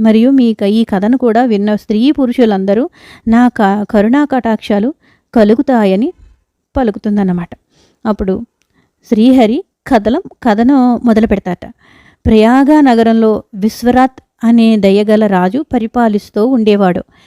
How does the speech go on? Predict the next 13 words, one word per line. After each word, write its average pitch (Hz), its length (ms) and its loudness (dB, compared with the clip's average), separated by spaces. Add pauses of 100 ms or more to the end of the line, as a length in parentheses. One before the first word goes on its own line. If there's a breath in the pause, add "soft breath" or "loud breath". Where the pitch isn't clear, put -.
(400 soft breath)
ఈయన 240 560 2 (300 soft breath)
ధనవంతుడు 214 760 0 (220)
మరియు 262 440 0 (180)
ఆయన 240 280 4
రాజ్యం 233 720 0
అన్ని 254 720 2
రకాల 247 480 -2
సౌకర్యాలతో 220 880 0
నిండి 247 340 0
ఉండేది. 208 440 0 (500 soft breath)
ప్రతిరోజు 240 960 2 (540 soft breath)
ఆహార 233 420 2
పదార్థాలు, 220 720 0